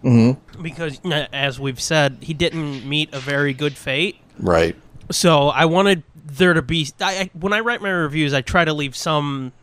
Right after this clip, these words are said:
Speaker 2: a couple plot lines out so people have some reason to actually <laughs> read the fucking book.
Speaker 1: Right. Yeah, and I was surprised that, I was surprised that they did kill him.
Speaker 2: Uh, yeah, but at the same time, I was like, "Why?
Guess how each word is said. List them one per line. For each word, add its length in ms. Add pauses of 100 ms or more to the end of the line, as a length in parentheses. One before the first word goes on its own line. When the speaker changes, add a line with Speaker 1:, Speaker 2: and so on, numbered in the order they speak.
Speaker 2:
a 80
couple 300
plot 360
lines 340
out 240
so 120
people 300
have 200
some 400
reason 300
to 60
actually 400
<laughs> 60
read 200
the 40
fucking 460
book. 260 (300)
Speaker 1:
Right. 340 (460)
Yeah, 200
and 80
I 60
was 160
surprised 520
that, 120 (240)
I 60
was 80
surprised 400
that 60
they 120
did 220
kill 260
him. 240 (220)
Speaker 2:
Uh, 60
yeah, 480
but 180
at 220
the 80
same 220
time, 220
I 160
was 200
like, 360
"Why? 720